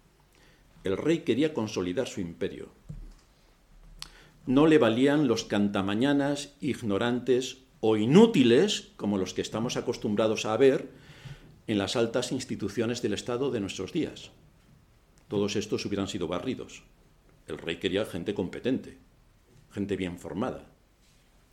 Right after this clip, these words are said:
El rey tenía claro que si su imperio debía fortalecerse y mantenerse, era un requisito indispensable posicionar en las altas instituciones del imperio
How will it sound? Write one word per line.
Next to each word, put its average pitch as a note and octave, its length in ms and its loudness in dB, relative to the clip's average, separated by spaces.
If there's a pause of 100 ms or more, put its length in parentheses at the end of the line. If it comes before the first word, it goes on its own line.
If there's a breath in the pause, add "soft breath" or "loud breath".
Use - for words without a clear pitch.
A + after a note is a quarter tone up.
(1900 soft breath)
El G2+ 140 2
rey A#2 180 4
tenía A#2 320 4
claro C3+ 340 4
que F#2+ 100 -2
si G#2+ 140 -4
su G#2 420 -4 (120)
imperio A2+ 720 4
debía A2 340 2
fortalecerse G#2+ 1080 0 (120)
y C3 120 0
mantenerse, A#2 960 2 (1040)
era B2+ 140 4
un C3+ 100 2
requisito C3 480 0
indispensable A#2 920 0 (440 loud breath)
posicionar A#2+ 840 0
en A#2+ 140 2
las G2 180 -4
altas C#3+ 380 0
instituciones B2+ 800 0
del G2+ 120 0
imperio A#2 680 2